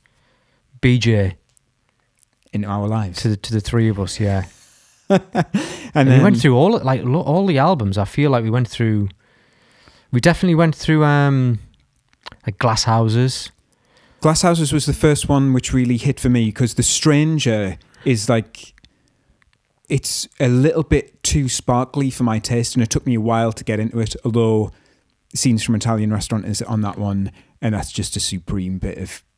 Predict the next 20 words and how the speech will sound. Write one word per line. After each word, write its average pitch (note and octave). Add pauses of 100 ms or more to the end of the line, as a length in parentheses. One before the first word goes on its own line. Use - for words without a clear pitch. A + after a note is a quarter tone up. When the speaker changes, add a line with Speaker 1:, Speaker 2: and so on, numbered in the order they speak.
(440)
Speaker 2:
storytelling, G2
songwriting. F2+ (220)
Speaker 1:
Yeah. A2+ (680)
Speaker 2:
And A2
then, A2 (680)
when B2
we A#2+
really B2
wanted A#2
to A2+
embrace A2 (200)
Billy A2
Joel G#2+ (200)
at, A2+ (360)
at A2
his A2+
worst, A2 (460)
mentally A2+
and G#2
physically, F2+